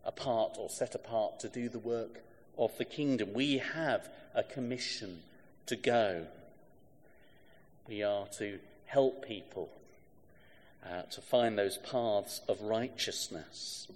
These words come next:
People like you and me. And they went quickly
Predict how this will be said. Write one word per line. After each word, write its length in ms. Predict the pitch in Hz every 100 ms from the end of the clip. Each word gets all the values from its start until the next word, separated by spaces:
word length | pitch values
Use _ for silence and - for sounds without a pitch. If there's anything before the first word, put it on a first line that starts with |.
| - - - - - - - - - - - - -
People 340 | 131 123 127
like 300 | 113 104 - - -
you 340 | 113 113 113 - - - - - - -
and 260 | 101 104
me. 300 | 113 104 87 - - - - - - - - - - - - - - - - - - - -
And 460 | 135 143 139 135 - - - - - - -
they 100 | 127
went 280 | 123 147 -
quickly 540 | 196 196 - 180 254